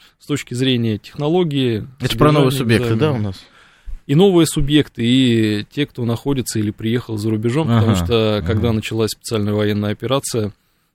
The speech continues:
Speaker 1: э, большое количество граждан, которые находились за рубежом, вернулись назад на территорию Российской Федерации. Они тоже будут, э, эти дети тоже будут иметь возможность выбора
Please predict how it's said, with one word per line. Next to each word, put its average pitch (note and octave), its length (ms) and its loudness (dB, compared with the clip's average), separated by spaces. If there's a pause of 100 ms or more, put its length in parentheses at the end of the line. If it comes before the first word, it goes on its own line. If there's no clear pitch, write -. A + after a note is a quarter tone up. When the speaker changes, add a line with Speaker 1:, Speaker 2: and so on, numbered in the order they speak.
Speaker 1:
э, G2+ 520 -6
большое A2 420 -4
количество G#2+ 460 -6
граждан, A2+ 400 -4
которые - 260 -14
находились G#2 420 -8
за G2+ 120 -10
рубежом, G#2+ 520 -6 (100)
вернулись A2+ 640 -2
назад G#2 380 -4
на G#2 60 -12
территорию G#2 400 -8
Российской - 480 -10
Федерации. A2+ 480 -8 (300)
Они A#2 160 -4
тоже B2+ 260 -2
будут, A#2 260 -2
э, A#2+ 40 -6
эти A#2 480 -10
дети C#3 240 -6
тоже B2 220 -4
будут A2+ 260 -4
иметь A2 160 -6
возможность A#2+ 580 -2
выбора A#2 460 0